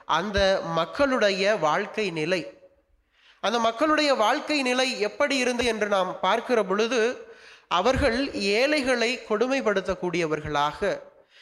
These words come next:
ஏழைகளை கொடுமைப்படுத்தி அதன் நிமித்தம்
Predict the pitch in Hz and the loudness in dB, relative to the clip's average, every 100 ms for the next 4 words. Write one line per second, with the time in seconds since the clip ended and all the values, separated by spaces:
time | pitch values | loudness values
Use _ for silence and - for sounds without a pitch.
0 | _ 165 175 220 269 277 262 233 247 285 | _ -4 0 2 2 2 0 2 0 -2
1 | - 196 202 240 254 226 208 202 208 247 | -2 0 2 2 0 0 2 0 -2 -6
2 | 285 - - 147 170 285 285 262 294 285 | -6 -8 0 0 4 2 2 2 0 2
3 | 294 294 | 0 0